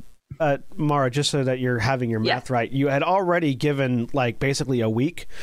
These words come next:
Speaker 1: because it was
Speaker 2: No,
Speaker 1: gonna
Speaker 2: I had
Speaker 1: take
Speaker 2: done three
Speaker 1: three
Speaker 2: days.
Speaker 1: days for us to get to the kobolds.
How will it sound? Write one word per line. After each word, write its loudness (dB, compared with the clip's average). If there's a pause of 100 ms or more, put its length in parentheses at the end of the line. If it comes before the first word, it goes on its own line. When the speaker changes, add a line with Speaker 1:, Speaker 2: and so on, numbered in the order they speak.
(300)
Speaker 1:
because 0
it 0
was 2
Speaker 2:
No, 6
Speaker 1:
gonna 4
Speaker 2:
I 2
had 4
Speaker 1:
take -6
Speaker 2:
done 2
three 0
Speaker 1:
three 2
Speaker 2:
days. 2
Speaker 1:
days 0
for 0
us 0
to -2
get -4
to 0
the -8
kobolds. -2